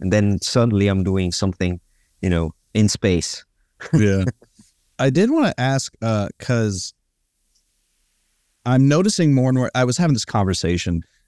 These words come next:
Speaker 2: uh, online with someone about camera choices in, in filmmaking. And it kinda goes back to what you were saying about there needs to be a little bit of magic still, but I think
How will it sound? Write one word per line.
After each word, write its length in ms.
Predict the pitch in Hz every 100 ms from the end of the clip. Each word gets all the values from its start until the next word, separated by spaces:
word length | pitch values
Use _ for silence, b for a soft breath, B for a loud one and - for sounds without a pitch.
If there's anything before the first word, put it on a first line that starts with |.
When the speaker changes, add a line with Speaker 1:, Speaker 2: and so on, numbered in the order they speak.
| _ -
Speaker 2:
uh, 260 | 92 90 78
online 500 | 98 92 85 82 85
with 100 | 82
someone 520 | - 87 82 80 80 76
about 560 | 90 85 82 76 - - _ _ _ -
camera 320 | 101 98 90
choices 480 | - 92 87 - 82
in, 220 | 82 71 -
in 340 | 76 71 57 - _ _ _ _ _ _
filmmaking. 540 | - 143 143 123 127 117
And 80 |
it 160 | 110 -
kinda 200 | 147 127
goes 140 | 113
back 220 | 104 113 101
to 20 |
what 120 | 110
you 40 | 104
were 120 | 98 104
saying 160 | 101
about 340 | 92 95 92 - -
there 160 | 104 101
needs 240 | 104 -
to 100 | -
be 320 | 101 101 95 -
a 80 |
little 260 | 90 95 101
bit 160 | 92 107
of 100 | 95
magic 360 | 107 104 107
still, 360 | - - 110 107
but 160 | 95
I 80 | 90
think 340 | 87 95 87